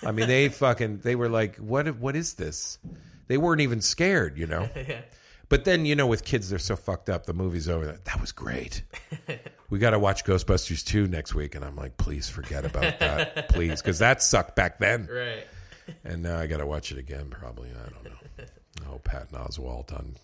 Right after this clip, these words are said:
Speaker 1: Alan's fridge. What should I do with my children? Um, yeah.
Speaker 2: Okay, so we're gonna wrap up,
Speaker 1: Okay.
Speaker 2: uh, with you giving your thoughts on, on a sketch idea I have.
Speaker 1: Yeah.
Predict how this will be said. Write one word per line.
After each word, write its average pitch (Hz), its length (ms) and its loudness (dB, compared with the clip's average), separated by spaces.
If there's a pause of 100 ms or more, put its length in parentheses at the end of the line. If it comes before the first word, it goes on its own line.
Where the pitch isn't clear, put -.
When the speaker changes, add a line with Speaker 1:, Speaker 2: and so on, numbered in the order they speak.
(160)
Speaker 1:
Alan's 67 320 -8
fridge. 67 400 -6 (300)
What 85 160 -4
should 76 180 -6
I 69 100 -6
do 67 300 -6 (240)
with - 180 -8
my 71 80 -4
children? 67 480 -8 (1080)
Um, 80 420 0 (500)
yeah. 71 240 -6 (580)
Speaker 2:
Okay, 151 240 0
so 151 180 0
we're 156 100 0
gonna 160 160 -2
wrap 139 300 -4
up, 117 340 -8 (160)
Speaker 1:
Okay. 113 280 0
Speaker 2:
uh, 139 220 -2
with 127 180 -8
you 160 80 -8
giving 170 180 -6
your 139 80 -4
thoughts 139 320 -4
on, 120 140 -8 (100)
on 123 140 -8
a 113 60 -8
sketch 147 380 -6
idea 117 380 -6
I 107 60 -10
have. 117 400 -12
Speaker 1:
Yeah. 139 640 8